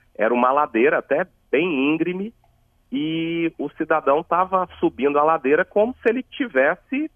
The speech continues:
é, nem pedalando direito. Ele dava uma pedalada leve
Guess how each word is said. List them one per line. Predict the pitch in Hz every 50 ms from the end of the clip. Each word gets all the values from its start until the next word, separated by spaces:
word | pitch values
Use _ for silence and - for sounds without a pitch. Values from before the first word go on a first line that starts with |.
| _ _
é, | _ - 135 139 143 143 139 139 135 127 123 123 120 113 113 107 107 - _ _ _ _ _ _
nem | - 123 147 185
pedalando | - - 202 208 208 214 208 180 175 185 190 190
direito. | 175 214 208 180 151 143 - - 110 - _
Ele | 107 123 143
dava | 135 139 135 151 151 160
uma | 165 160 160
pedalada | - - - 165 160 156 151 147 156 170 175 180 165
leve | 147 139 143 151 170 190 196 208 226